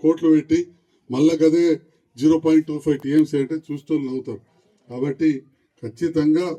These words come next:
నవ్వడం సంగతి తీర్చిపెట్టి ఉపయోగానికి ఉండదు, ఉపయోగానికి తీసుకురావాల్సిన అవసరం ఉంది. యాభై మూడు వేల చెట్లు పోతున్నాయి, ఒకటి కాదు, రెండు కాదు. జగిత్యాల దగ్గర ఒక ఊర్లే అనుమతి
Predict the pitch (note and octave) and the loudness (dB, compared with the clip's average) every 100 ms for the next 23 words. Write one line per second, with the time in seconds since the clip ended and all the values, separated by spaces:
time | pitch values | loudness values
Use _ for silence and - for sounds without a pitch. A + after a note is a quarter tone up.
0 | G#2+ G#2 A#2+ D#3+ F3 F3 F3 D#3 D3+ D3 | -10 -12 -2 0 0 0 0 -2 -6 -6
1 | C3 C#3 G3 F#3+ D3+ C#3+ A#2 F#2+ _ _ | -6 -2 0 0 -2 -4 -4 -10 _ _
2 | _ _ _ A#2 A#2+ E3 E3+ D#3+ - C3+ | _ _ _ -6 0 2 2 0 -2 -8
3 | B2+ D3+ C3+ B2 A#2 A#2+ C3+ C3 C3 F#3+ | -6 -6 -4 -6 -8 -10 -8 -6 -8 -10
4 | - _ _ - A#2 C#3 D#3+ E3 E3 D3+ | -16 _ _ -16 -12 -10 -6 -4 -4 -2
5 | D#3 C#3+ C3+ D#3 D#3 C#3 C#3+ C3 B2+ A2+ | -4 -4 -2 -2 -2 -8 -6 -6 -4 -6
6 | A2 A2 C3+ C3 B2+ A2+ A#2 G#2+ F2+ - | -6 -6 -4 -2 -2 -2 -2 -4 -8 -14
7 | _ _ _ _ _ _ _ _ A2+ C3 | _ _ _ _ _ _ _ _ -2 2
8 | D#3 F3 F#3 F3 D3+ C#3 D3+ F3 F#3 - | 2 2 4 6 4 4 2 4 2 -6
9 | _ _ _ B2 B2+ C#3 D3+ E3+ F3 F#3+ | _ _ _ -6 -2 2 2 4 4 2
10 | F#3+ _ _ _ _ _ _ - B2 D#3+ | -2 _ _ _ _ _ _ -8 2 4
11 | F#3 F#3 | 4 4